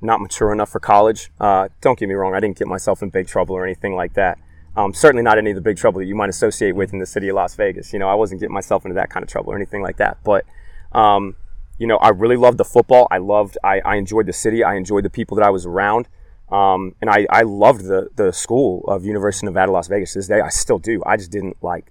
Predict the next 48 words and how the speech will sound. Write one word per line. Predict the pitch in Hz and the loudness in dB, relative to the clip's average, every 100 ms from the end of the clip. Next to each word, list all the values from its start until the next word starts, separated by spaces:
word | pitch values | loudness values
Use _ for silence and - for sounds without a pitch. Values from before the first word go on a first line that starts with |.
| - | -18
school. | - - 113 87 - - - - - - - | -12 -6 -6 -6 -14 -20 -20 -20 -20 -20 -8
So | - 104 - | 0 0 2
only | 135 160 | 2 2
being | 127 139 | 2 2
there | 123 123 | 4 4
for | 107 | 2
a | |
year, | 104 127 | 2 2
but | 98 | 4
I | 95 | 2
was | 95 107 | 2 0
around | 104 107 | 2 2
the | 98 | 2
football | - 110 110 | 0 2 2
program. | - 113 107 110 107 - - - - - | 4 2 2 2 0 -6 -20 -20 -10 0
Um, | 101 101 98 92 | 4 4 2 -4
you | 107 | -2
know, | 107 | 2
I | 92 | 4
just | 104 110 | 2 2
got | 120 | 0
to | 113 | 0
kind | - 110 | -4 -8
of | |
see | - 113 | -8 -2
how | 113 | 0
they | 98 | 2
operate. | 98 127 101 98 | 2 2 0 -2
And | 104 | -4
then | 104 | -4
that | 101 117 | 0 2
was | 123 | 0
when | 104 | -2
I | 110 | -2
really | 95 110 113 | 0 2 2
understood | 107 92 - 120 | 0 -4 -2 -2
the | 98 | 0
attention | 92 - 107 113 | -6 -6 -8 -6
to | 95 | -8
detail, | 85 110 92 85 | -8 -6 -4 -4
just | 95 85 | -6 -12
of | - | -4
everything, | - 104 98 - 123 - - - - - | -2 -2 -4 -8 -14 -18 -20 -20 -20 -6
of | 101 - | -6 -4
position | 87 110 120 104 | -4 -4 0 2
by | 101 | 2
position, | 98 95 110 - 95 | 2 -2 -2 -2 -6
just, | 98 95 | -6 -6